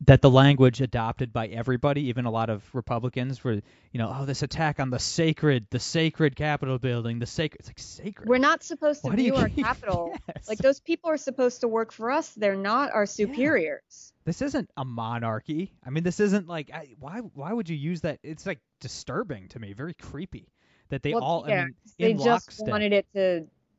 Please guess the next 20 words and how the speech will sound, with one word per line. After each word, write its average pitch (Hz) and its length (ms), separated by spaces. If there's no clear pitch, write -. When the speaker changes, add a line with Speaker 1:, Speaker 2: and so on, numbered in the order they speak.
Speaker 2:
you 190 160
know, 156 320
it 202 120
had 202 440
to 196 100
be 185 160
worse 170 360
than 165 180
Black 151 260
Lives 151 260
Matter 143 360
because 156 580
they 175 240
knew 196 420
<laughs> - 40
it 214 140
was 196 200
the 196 160
same 190 340
thing. 185 400